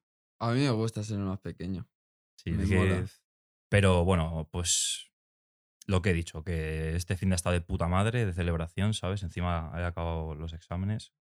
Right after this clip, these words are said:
Speaker 2: y ya vivir la vida. Hasta que tenga que estudiar para enero.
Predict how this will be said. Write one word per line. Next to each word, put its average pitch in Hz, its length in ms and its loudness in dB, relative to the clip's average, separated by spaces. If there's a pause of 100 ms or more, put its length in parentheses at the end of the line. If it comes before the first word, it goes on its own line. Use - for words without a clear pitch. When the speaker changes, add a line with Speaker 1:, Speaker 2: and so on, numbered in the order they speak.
(400)
Speaker 2:
y 78 680 -4 (420)
ya 82 120 -2
vivir 82 200 0
la 78 120 -6
vida. 80 280 -6 (640)
Hasta - 160 -4
que 82 80 0
tenga 87 120 0
que 87 40 2
estudiar 85 220 -6
para 80 140 -4
enero. 95 260 -2